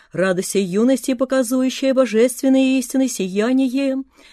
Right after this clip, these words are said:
Радуйся, желающих благого супружества, влекущие к таинству венчания. Радуйся, супружество венчанное любовью заступающая.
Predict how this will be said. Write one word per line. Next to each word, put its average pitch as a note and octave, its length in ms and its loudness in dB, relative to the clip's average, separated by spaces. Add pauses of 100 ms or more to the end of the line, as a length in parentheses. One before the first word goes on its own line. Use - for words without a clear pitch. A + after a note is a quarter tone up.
(200)
Радуйся, F#3+ 500 -2
желающих A#3 800 0
благого B3+ 500 0
супружества, B3 720 -4
влекущие C4 580 -2
к C4 60 -8
таинству C4 640 -2 (220)
венчания. B3+ 1120 0 (520)
Радуйся, G3 480 -2
супружество A#3 680 -2
венчанное C4 720 2
любовью C4 500 0
заступающая. C4 1300 -2